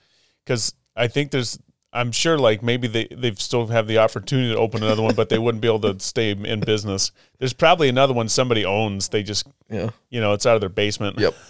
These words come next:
Speaker 2: Out of their
Speaker 1: <laughs> It's
Speaker 2: garage.
Speaker 1: going, "We're going to Jimmy's garage. It's got a liquor license over there." <laughs> It's like the, the health and safety inspector hasn't been there in twenty-seven years, but it's Denzer.
Speaker 2: So Baraboo's getting more, though.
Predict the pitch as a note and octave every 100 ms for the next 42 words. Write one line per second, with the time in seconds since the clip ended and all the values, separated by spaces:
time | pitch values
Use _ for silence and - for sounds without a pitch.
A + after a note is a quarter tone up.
0 | - - - G#3+ - F#3 - - - C#3+
1 | C#3 - - C#3+ D#3+ E3 F3+ E3+ B2+ D3
2 | C#3+ B2+ A#2 A2+ A2 A2 G#2+ - - -
3 | - - - - C3+ A#2 A#2 B2+ A#2 A2
4 | A2 A#2+ A2 A#2 A#2 A2+ A#2+ C#3+ - -
5 | F#3 - F3 - - D#3 C#3+ - C#3 B2
6 | - - - - _ _ A#2 A2 B2+ A#2+
7 | A#2 - B2+ A#2+ A2+ G#2+ - A#2+ A2 A2
8 | G#2+ G#2 - B2 A2+ G#2+ A#2 A2+ G#2+ G2
9 | A#2+ G#2+ G2+ A2+ G#2 G#2 G#2+ G2+ - G2+
10 | G2 _ _ - A2+ A2 G#2 G#2 D3+ D3+
11 | E3+ D3 A#2 A2+ G#2 F#2+ F2+ G2+